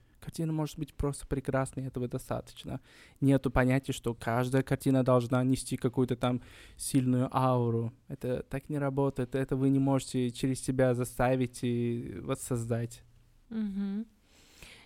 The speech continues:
Speaker 2: И у нас, а, ещё один вопрос. А, Сардор, а тяжело оценивать свои работы? Как это происходит? И, быть может, кто-то вам в этом помогает?
Speaker 1: А, очень тяжело, конечно. Я думаю, самый большой критик для художника — это он сам.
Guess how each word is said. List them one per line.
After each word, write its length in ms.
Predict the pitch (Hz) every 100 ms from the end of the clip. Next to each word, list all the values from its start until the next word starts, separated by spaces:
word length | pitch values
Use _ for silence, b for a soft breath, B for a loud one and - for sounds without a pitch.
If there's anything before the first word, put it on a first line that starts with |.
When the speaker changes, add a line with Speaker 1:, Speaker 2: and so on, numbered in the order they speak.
| _ -
Speaker 2:
И 80 |
у 80 | 214
нас, 340 | 214 214 - 190
а, 140 | 190
ещё 180 | 185 196
один 160 | 170
вопрос. 460 | 175 165 214 269 -
А, 120 | 180
Сардор, 400 | - 185 185 190
а 80 | -
тяжело 320 | - 180 226
оценивать 400 | 208 214 185 165
свои 240 | - 170 165
работы? 540 | 160 160 165 - - -
Как 180 | 196 -
это 120 | -
происходит? 720 | - 170 - 254 294 214 - -
И, 340 | 170 165 165 B B B -
быть 200 | - 180
может, 280 | 220 -
кто-то 220 | - 196 175
вам 240 | 170 165
в 20 |
этом 200 | 170 165
помогает? 540 | 165 165 151 147 - - _ _ B B B B B B _ _ _
Speaker 1:
А, 360 | 147 139 127 127
очень 240 | 135 143
тяжело, 480 | 135 131 123 113 113
конечно. 600 | 110 117 117 - - - - -
Я 220 | - 131
думаю, 260 | 127 131
самый 300 | 120 127 127
большой 260 | 123 117 131
критик 360 | - 131 131 131
для 200 | 123 123
художника — 420 | 127 131 131 131
это 180 | 120 120
он 140 | 120
сам. 380 | 117 135 165 190